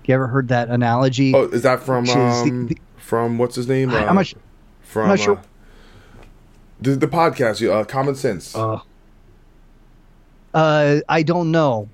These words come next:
Speaker 1: Uh, he might have mentioned it, but my wife had been talking about it for years 'cause she re-, has always
Speaker 2: Dan
Speaker 1: read, like,
Speaker 2: Carlin.
Speaker 1: these,
Speaker 2: Dan
Speaker 1: you know,
Speaker 2: Carlin.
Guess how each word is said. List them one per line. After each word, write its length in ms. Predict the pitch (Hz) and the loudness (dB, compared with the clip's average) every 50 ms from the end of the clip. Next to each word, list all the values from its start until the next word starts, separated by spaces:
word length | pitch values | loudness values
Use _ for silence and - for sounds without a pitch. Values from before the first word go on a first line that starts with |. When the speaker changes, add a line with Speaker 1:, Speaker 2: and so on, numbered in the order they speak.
| - - | -6 -2
Speaker 1:
Uh, 260 | 143 139 135 131 131 | 0 0 0 0 -2
he 200 | 127 131 165 175 | -2 -4 -4 -4
might 220 | 175 175 170 170 143 | 0 0 0 0 0
have 100 | 131 131 | 0 0
mentioned 440 | 143 151 160 156 - - 139 120 | 0 0 0 -2 -2 -2 -2 0
it, 140 | 123 117 117 - | 0 -2 -4 -2
but 220 | - 139 131 127 123 - - - - - - - | 0 2 2 2 0 -8 -20 -20 -20 -20 -20 -4
my 140 | - 143 143 | 0 0 2
wife 220 | 143 151 151 135 - | 2 2 0 0 -2
had 80 | 135 | -2
been 120 | 131 131 120 | -4 -4 -2
talking 280 | - 131 131 131 127 | -2 -4 -2 -2 0
about 160 | 120 120 120 | 0 0 -2
it 100 | 117 117 | -2 -4
for 120 | - 123 117 | -4 -4 -2
years 380 | 117 117 127 135 135 135 123 - | 0 0 2 2 2 2 0 -2
'cause 120 | 135 120 | -6 -6
she 140 | - 135 123 | -4 -2 -2
re-, 180 | 123 123 127 - | 0 0 -2 0
has 200 | - 135 123 110 | 0 0 2 2
always 240 | 127 123 123 120 110 | 2 2 2 0 2
Speaker 2:
Dan 140 | 104 151 151 156 | 2 4 4 4
Speaker 1:
read, 60 | 117 | 4
like, 120 | 113 113 | 2 0
Speaker 2:
Carlin. 180 | 123 135 120 120 | 2 2 2 2
Speaker 1:
these, 240 | 113 110 - - - | 0 -2 -4 -4 -2
Speaker 2:
Dan 120 | 120 120 135 | 0 0 0
Speaker 1:
you 40 | 117 | 0
know, 80 | 123 | 0
Speaker 2:
Carlin. 400 | 113 104 98 87 82 78 76 76 | -2 -2 -4 -4 -6 -10 -14 -16